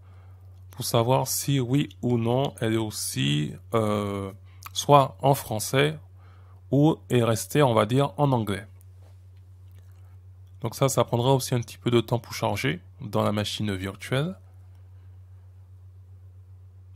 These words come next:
En attendant, il fait tranquillou derrière, euh, ces mises à jour.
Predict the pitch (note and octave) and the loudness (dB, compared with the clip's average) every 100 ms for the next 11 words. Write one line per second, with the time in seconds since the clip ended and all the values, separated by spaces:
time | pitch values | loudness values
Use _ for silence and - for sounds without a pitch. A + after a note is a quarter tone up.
0 | - - - - - - - A#2 A#2 A2+ | -20 -20 -20 -20 -20 -20 -8 0 2 2
1 | A#2 A#2+ B2 B2 G#2 A#2 - B2 A2+ B2 | 2 2 0 -2 -6 -8 -2 0 0 2
2 | A#2+ B2 A#2 G#2+ A2 A#2 G2 F#2 - - | 4 4 4 2 2 0 0 -6 -12 -20
3 | - - A2+ G#2+ G#2 F#2+ G#2 C#3 D3+ F2 | -14 -6 -2 -2 -2 -2 0 0 0 -6